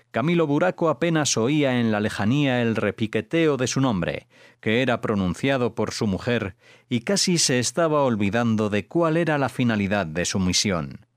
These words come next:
Encontrar esos malditos diez mil dólares que su abuelo, desde algún lugar de Filipinas,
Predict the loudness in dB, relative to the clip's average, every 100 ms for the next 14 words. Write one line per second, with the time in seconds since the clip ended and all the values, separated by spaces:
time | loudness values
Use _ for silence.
0 | _ _ _ -6 -4 -2 -2 -4 -2 0
1 | 0 0 0 0 0 0 0 -2 0 -2
2 | 0 -2 -2 0 0 2 0 2 2 0
3 | 0 -2 -2 -2 0 0 0 -4 -10 -20
4 | -20 -8 -2 0 0 0 0 0 0 2
5 | 0 0 0 0 -2 0 0 2 0